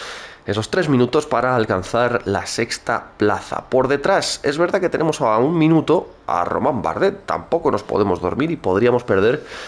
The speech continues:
la séptima plaza. Vamos a estar muy pendientes de los dos franceses, que ahora mismo son nuestros principales rivales. Así que vamos allá con esta etapa impresionante. Más de cinco mil metros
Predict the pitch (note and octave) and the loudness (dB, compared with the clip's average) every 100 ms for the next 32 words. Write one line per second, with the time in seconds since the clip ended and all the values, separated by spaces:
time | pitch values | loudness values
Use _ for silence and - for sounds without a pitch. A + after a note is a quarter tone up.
0 | - - F2 - D3 - - - F3+ - | -18 -6 -6 -2 -4 -4 -4 -2 -2 -2
1 | - - G2+ G2 G2+ F2+ F2 F2+ F2+ - | -6 -2 -2 -2 -2 -2 0 -2 -4 -2
2 | G#2 - - A2+ D3 C#3 A#2 A2+ A2+ - | 0 0 -2 0 2 2 0 0 -2 -4
3 | - G2 F#2 C#3 C#3+ F#2+ F#2 A#2+ C3 B2 | -4 -2 0 0 0 -2 -2 -2 -4 -4
4 | B2 F#2+ F#2+ A#2+ B2 - - - - D3 | -2 -2 0 0 0 -10 -20 -18 -6 -2
5 | D3 D3+ A2 C#3 C#3+ - C3+ - - D3 | -2 -2 0 0 0 0 0 0 -2 -2
6 | - G2+ G2+ G#2+ - - E2 F#2 D#2+ - | 0 -2 2 0 0 -6 -4 0 0 -2
7 | - - C3 D#3 D3+ - - A#2 A2 G2 | -8 -8 -2 -2 -2 -6 -4 -2 -2 -2
8 | F#2 A#2+ B2 - - - - F#2+ - D#2 | 0 0 -2 -20 -20 -16 -8 -8 -6 -4
9 | G2 A2+ - - E3 C3+ A2+ - A2+ F#2+ | -2 -2 -4 -6 0 0 0 0 0 0
10 | D#2 D2+ D#2+ D#2 G2+ - - - - - | -4 -4 -4 -2 -4 -4 -20 -20 -20 -16
11 | E2+ F#2+ G#2+ B2 - - C#3 G#2+ G2 F#2 | -6 -6 -2 -6 -6 -2 0 2 0 2
12 | C3 G#2 G#2 - A#2 A2 - | 2 2 0 2 0 0 -6